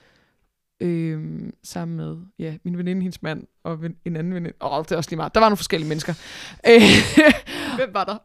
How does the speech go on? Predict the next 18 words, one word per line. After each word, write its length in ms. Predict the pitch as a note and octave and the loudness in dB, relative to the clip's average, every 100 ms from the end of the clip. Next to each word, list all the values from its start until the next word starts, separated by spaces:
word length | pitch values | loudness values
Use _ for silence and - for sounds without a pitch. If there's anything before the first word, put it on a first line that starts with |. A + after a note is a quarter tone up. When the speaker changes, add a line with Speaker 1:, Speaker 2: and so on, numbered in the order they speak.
| A3 | 8
Speaker 1:
Og, 320 | C4+ C#4 C#4 | 8 10 8
øh, 160 | C4 B3+ | 8 6
min 180 | C4 | 4
venindes 280 | B3 A#3 A3+ | 4 4 2
svoger. 280 | - E3+ C#3+ - - - - _ - _ - | 0 0 -2 -6 -20 -20 -20 _ -20 _ 4
Og, 300 | G#3+ A3 A3 | 6 6 6
øhm, 480 | G#3 G#3 G#3 G#3 G#3 | 4 2 -2 -4 -2
på 80 | C4 | -2
et 60 | A#3+ | 0
tidspunkt, 460 | C#4+ - A#3+ G3 | -2 0 -2 -2
så 120 | - | -10
siger, 480 | A3+ - B3 A#3+ B3 B3 _ _ - | -10 -4 -2 0 -2 -6 _ _ -2
øh, 400 | G3 F#3 F3+ F3+ | 0 0 -2 -2
min 180 | F#3+ F#3 | -2 -2
venindes 320 | F#3+ G3 G#3 | -4 -4 -6
svoger, 480 | G3+ G3 G3+ G3 - _ _ - | -4 -4 -2 -6 -8 _ _ -10
øh, 800 | F3+ F3 E3+ E3+ F3 F3 E3+ E3+ _ _ _ | -6 -6 -6 -6 -6 -6 -8 -10 _ _ _
"Louise, 420 | G3+ G3+ G3 G#3+ | -6 -6 -4 -6